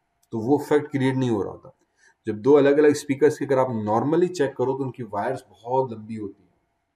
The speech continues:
अगर आपके पास अच्छा sound सिस्टम है तो you would check कि उसकी wires बहुत लंबी होती हैं।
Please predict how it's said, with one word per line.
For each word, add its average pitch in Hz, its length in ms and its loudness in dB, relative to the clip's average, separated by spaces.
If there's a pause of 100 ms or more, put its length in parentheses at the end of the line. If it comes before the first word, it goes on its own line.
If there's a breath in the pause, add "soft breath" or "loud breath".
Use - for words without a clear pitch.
(380)
अगर 107 200 -10
आपके 104 220 -10
पास 107 240 -10
अच्छा 117 160 -12
sound 104 280 -8
सिस्टम 135 320 -6
है 127 60 -2
तो 120 60 -8
you 117 80 -2
would 120 240 -2
check - 140 -6
कि 143 60 -12
उसकी 131 180 -14
wires 113 400 -4
बहुत 117 160 -10 (100)
लंबी 104 160 -10
होती 92 240 -12
हैं। - 80 -20